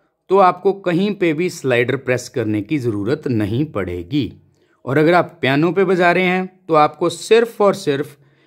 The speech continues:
व्हाइट कीज ही बजानी पड़ेंगी सी मेजर स्केल के लिए। अब आते हैं जी स्केल के ऊपर। जी को आपने सा मान लेना है, सा। अब यही फॉर्मूला मैं लगाऊंगा, जी मेजर स्केल में प्ले कर रहा हूँ,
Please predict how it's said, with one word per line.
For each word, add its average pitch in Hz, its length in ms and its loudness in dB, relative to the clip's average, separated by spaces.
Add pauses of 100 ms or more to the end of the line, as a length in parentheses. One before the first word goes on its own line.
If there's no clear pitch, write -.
(180)
व्हाइट 185 480 0
कीज 160 500 -4
ही 170 200 -4
बजानी 123 420 -2
पड़ेंगी 107 580 -4 (200)
सी 214 600 -2
मेजर 135 640 0
स्केल 143 600 -2
के 117 160 -2
लिए। 76 280 -16 (1120)
अब 185 120 2
आते 180 240 2
हैं 165 300 -2
जी 147 220 -4
स्केल 101 340 -6
के 85 140 -14
ऊपर। - 360 -18 (680)
जी 156 260 -2
को 202 140 4
आपने 185 320 4
सा 123 220 -4
मान 139 240 -2
लेना 160 240 -2
है, 196 220 -8 (280)
सा। 127 460 2
अब 139 380 -2
यही 175 280 2
फॉर्मूला 185 440 2
मैं 165 120 2
लगाऊंगा, 101 380 -2
जी 117 220 -4
मेजर 170 400 2
स्केल 175 300 -2
में 156 160 0
प्ले 113 160 0
कर 90 160 -10
रहा 78 100 -16
हूँ, 95 100 -18